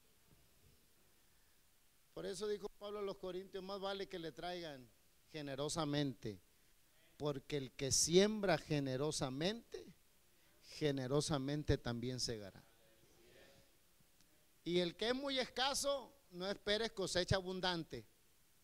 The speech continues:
Y no voy a pedir ofrenda. O quién sabe al final.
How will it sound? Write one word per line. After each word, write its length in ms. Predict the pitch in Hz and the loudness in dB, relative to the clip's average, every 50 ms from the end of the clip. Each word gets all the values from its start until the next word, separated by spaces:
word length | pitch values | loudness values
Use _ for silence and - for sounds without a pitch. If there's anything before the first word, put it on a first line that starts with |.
| - _ _ _ _ _ _ _ _ _ _ _ _ _ _ _ _ _ _ _ _ - - _ - _ _ _ _ - - | -20 _ _ _ _ _ _ _ _ _ _ _ _ _ _ _ _ _ _ _ _ -20 -20 _ -20 _ _ _ _ -18 -14
Y 80 | 139 | -12
no 120 | 139 147 160 | -10 -6 -4
voy 140 | 185 196 208 | -2 -2 -2
a 100 | 202 - | -4 -4
pedir 240 | - 160 170 175 | -4 -4 -4 -4
ofrenda. 480 | 185 160 131 151 147 139 131 117 101 95 - _ _ _ | -4 -6 -6 -8 -8 -6 -8 -10 -14 -16 -20 _ _ _
O 100 | 147 156 | -12 -10
quién 220 | - 220 262 262 | -8 -10 -10 -8
sabe 240 | 208 220 226 247 247 | -4 -4 0 2 2
al 80 | 240 - | 0 2
final. 420 | 185 170 151 156 151 147 123 - | 0 -2 -2 -2 -2 -4 -6 -10